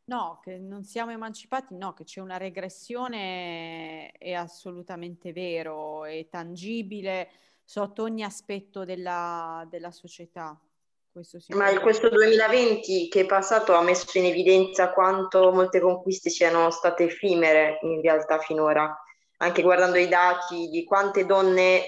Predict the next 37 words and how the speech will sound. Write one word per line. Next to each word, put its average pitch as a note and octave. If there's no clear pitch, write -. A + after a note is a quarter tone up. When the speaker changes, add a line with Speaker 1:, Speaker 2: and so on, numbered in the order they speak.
Speaker 2:
durante, F3+
a F3+
causa F#3
del F3+
lockdown, F3+
della E3+
pandemia F#3
hanno E3+
perso F3+
il F3+
lavoro, F3+
a F3
differenza F3
degli E3
uomini E3+
è -
indicativo, E3+
cioè G#3
significa, F#3
cioè F3+
ha F3+
dimostrato F#3+
che G#3
la G#3
donna F#3+
si A3
lavora, A3+
ma G3+
è G3+
quasi B3
una G#3
concessione, G3+
non F#3+
è B3
una F#3+
conquista F#3+
consolidata, E3+